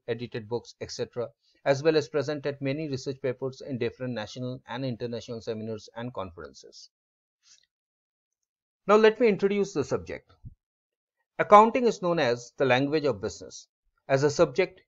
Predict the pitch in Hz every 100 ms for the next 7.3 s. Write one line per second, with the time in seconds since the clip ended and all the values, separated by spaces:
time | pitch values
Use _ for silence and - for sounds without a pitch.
0 | - 147 139 156 156 151 147 110 101 123
1 | 127 151 139 147 - 143 147 - - _
2 | - 139 - 202 226 226 214 202 147 143
3 | 139 135 _ _ 151 143 160 175 175 147
4 | 151 131 147 127 117 113 98 98 - 64
5 | _ _ _ _ _ _ 120 120 170 185
6 | - - _ _ _ _ - 127 175 190
7 | 160 -